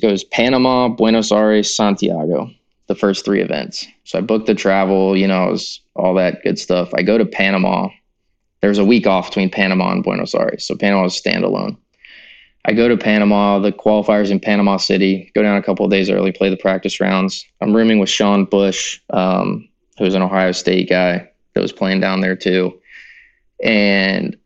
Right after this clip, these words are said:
the night before, I get food poisoning. I mean, from probably about the one o'clock hour to, like, the five o'clock hour, I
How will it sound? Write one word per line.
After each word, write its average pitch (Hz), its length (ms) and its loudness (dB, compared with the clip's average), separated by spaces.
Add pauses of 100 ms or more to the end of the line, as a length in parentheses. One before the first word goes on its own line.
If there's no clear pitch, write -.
the 107 80 0
night 107 280 4
before, 101 560 2
I 101 120 2
get - 220 2
food 95 240 0
poisoning. - 560 -4 (200)
I 87 100 0
mean, 90 480 0
from 95 480 0
probably 110 480 4
about 101 340 0
the 95 540 0 (280)
one 110 300 2
o'clock 107 400 0
hour 101 400 2
to, 98 140 -2
like, 95 340 -2
the 92 340 -2 (600)
five 98 280 2
o'clock 92 400 -2
hour, 87 400 0
I 82 160 -8